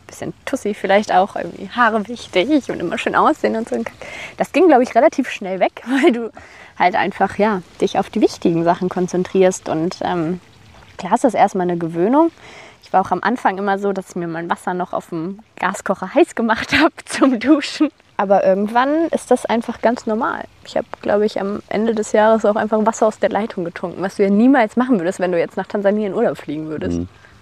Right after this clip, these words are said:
Speaker 1: Mm, ich würde sagen, also wie man sich dort verändert, ich glaub schon, dass das viel auch mit, ich auch immer noch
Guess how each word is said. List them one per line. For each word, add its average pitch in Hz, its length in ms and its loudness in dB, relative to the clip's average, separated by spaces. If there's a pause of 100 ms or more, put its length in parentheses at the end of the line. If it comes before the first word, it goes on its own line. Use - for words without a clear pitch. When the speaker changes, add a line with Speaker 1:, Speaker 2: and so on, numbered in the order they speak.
(140)
Speaker 1:
Mm, 202 480 -4 (140)
ich - 160 -16
würde 247 180 4
sagen, 262 540 2
also 190 240 -2 (120)
wie 196 80 -4
man 190 180 -2
sich - 180 -16
dort 190 200 0
verändert, 226 720 -2 (320)
ich - 60 -20
glaub 196 200 0
schon, 240 220 0
dass 277 140 0
das 214 200 -4
viel 208 440 4
auch - 240 0
mit, - 380 -4 (380)
ich - 220 -10
auch 170 140 -6
immer 226 220 4
noch 190 340 0